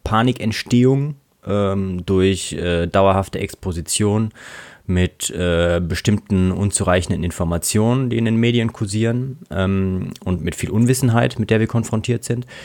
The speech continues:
sondern einfach generelle Handlungsempfehlungen und Möglichkeiten, wie du, liebe Zuhörerinnen, lieber Zuhörer, es schaffen kannst, dein Immunsystem, äh, zu stärken. Ähm, wir sind ja auch sowieso in der Grippesaison drin.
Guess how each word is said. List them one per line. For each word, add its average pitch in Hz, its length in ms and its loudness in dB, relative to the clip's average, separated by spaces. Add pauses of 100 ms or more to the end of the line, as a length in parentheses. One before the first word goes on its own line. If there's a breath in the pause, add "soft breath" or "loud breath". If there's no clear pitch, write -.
(180 loud breath)
sondern 113 300 4
einfach 104 440 0
generelle 110 720 4 (120)
Handlungsempfehlungen 123 1200 2
und 92 220 -4
Möglichkeiten, 107 920 0
wie 85 200 -6
du, 151 440 -4
liebe 110 200 0
Zuhörerinnen, 110 440 0
lieber 92 220 -2
Zuhörer, 120 440 0
es - 100 -6
schaffen 110 240 0
kannst, 107 320 0 (760 loud breath)
dein 90 140 4
Immunsystem, 107 680 2 (100)
äh, 82 260 0
zu - 160 -6
stärken. 113 600 -2 (180)
Ähm, 87 580 0 (640)
wir - 240 -6
sind 98 140 0
ja 95 100 2
auch 80 100 -2
sowieso 104 300 4
in 85 80 0
der 82 100 0
Grippesaison 117 520 2
drin. 123 280 0